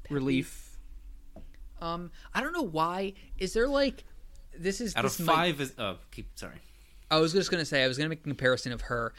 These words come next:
Speaker 1: She, like, I haven't watched much of the show at all, but she reminds me of what I think that one character on Discovery is like.
Speaker 2: Tilly?
Speaker 1: Sure. Is that incorrect?
Speaker 2: That's sort of not how I would characterize Tilly, but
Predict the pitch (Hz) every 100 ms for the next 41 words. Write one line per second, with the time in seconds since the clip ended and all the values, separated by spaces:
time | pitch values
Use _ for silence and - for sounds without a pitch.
0 | - - - 175 196 180 - - 165 156
1 | 151 - - 151 170 185 165 143 143 131
2 | 127 117 - 117 113 110 110 123 120 -
3 | 151 143 139 139 175 170 180 139 139 131
4 | - - 135 139 143 117 120 120 123 113
5 | 113 113 107 - 117 113 117 107 - -
6 | - - - - - - - - - -
7 | - - _ _ - _ - 175 247 233
8 | - - - - - - - - 135 113
9 | 104 117 _ - _ _ - - - 127
10 | 127 127 127 123 - - - - 175 170
11 | 160 - - - 196 185 170 170 160 156
12 | 151 143 143 127 147 135 143 131 123 -
13 | 135 117 110 120